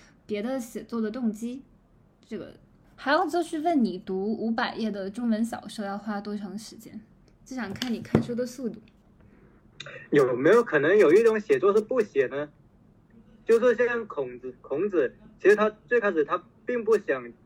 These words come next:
Speaker 2: 真的留下著述到后世，是他弟子整理的，但他，他是，他也是一种创作，我觉得他是有口头创作。那你如果说新的形式，我想到一种就是说不体现在文字的创作，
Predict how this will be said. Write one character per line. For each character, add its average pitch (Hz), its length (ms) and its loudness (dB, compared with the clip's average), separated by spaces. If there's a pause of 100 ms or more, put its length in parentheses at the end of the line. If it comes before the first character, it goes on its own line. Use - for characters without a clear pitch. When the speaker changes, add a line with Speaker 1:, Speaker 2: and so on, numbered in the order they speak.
(140)
Speaker 2:
真 180 160 0
的 180 100 2
留 127 280 0
下 151 380 0 (520)
著 202 180 4
述 135 480 0 (480)
到 180 160 4
后 180 180 4
世， 170 220 0
是 196 120 4
他 180 180 4
弟 226 220 0
子 127 180 -4
整 123 220 -4
理 151 160 2
的， 110 160 -2 (400)
但 214 260 4 (320)
他， - 240 2 (260)
他 190 200 4
是， 202 460 2
他 180 180 2
也 143 160 6
是 175 60 6
一 - 20 8
种 135 200 0
创 165 340 -4
作， 131 180 2
我 104 140 -6
觉 113 120 -4
得 110 80 -4
他 131 160 4
是 170 80 6
有 147 160 4
口 110 300 0
头 107 220 -2
创 123 280 -2
作。 110 260 -6 (600)
那 208 140 8
你 180 100 4
如 135 160 4
果 156 100 4
说 156 140 2
新 - 260 -4
的 165 120 2
形 117 260 -12
式， 143 240 2
我 151 100 4
想 127 180 0
到 147 200 4
一 160 60 6
种 117 200 -2
就 147 160 4
是 147 140 4
说 120 280 0 (1120)
不 - 160 6
体 139 220 0
现 160 160 4
在 175 120 6
文 113 280 -4
字 190 160 4
的 131 120 0
创 110 280 -14
作， - 160 -10